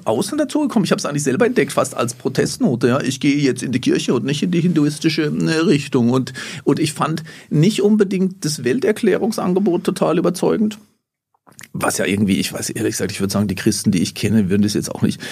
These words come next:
Also die Frage ist, was, was soll es denn heißen, wenn du sagst, du bist Christ? Ja, soll es jetzt irgendwie heißen, dass du glaubst, dass die Eva aus der Rippe vom Adam gemacht wurde? Das ist doch irgendwie Quatsch.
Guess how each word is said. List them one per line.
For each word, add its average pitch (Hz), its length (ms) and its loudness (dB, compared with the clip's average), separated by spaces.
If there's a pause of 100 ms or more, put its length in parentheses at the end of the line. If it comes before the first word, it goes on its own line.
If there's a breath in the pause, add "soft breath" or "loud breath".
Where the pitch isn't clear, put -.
(140 loud breath)
Also 117 140 0
die 104 80 0
Frage 104 300 2
ist, - 180 -2 (180 loud breath)
was, - 220 -4
was 127 160 -2
soll 113 120 -2
es 120 100 -2
denn 104 180 0
heißen, 117 440 0
wenn 110 100 4
du 107 60 4
sagst, 98 320 2
du 107 40 -2
bist - 200 -2
Christ? - 400 -2
Ja, 107 100 2
soll 107 180 4
es 127 80 4
jetzt 107 180 -2
irgendwie 104 200 2
heißen, 104 260 0
dass 104 120 0
du 113 80 0
glaubst, 95 340 -2
dass 104 120 0
die - 160 -8
Eva 107 240 2
aus 98 300 -2
der 95 180 0
Rippe 98 200 0
vom 113 180 0
Adam 113 300 2
gemacht 107 300 2
wurde? 107 160 4
Das 104 160 -2
ist 98 140 -4
doch - 60 2
irgendwie 98 180 0
Quatsch. - 340 -4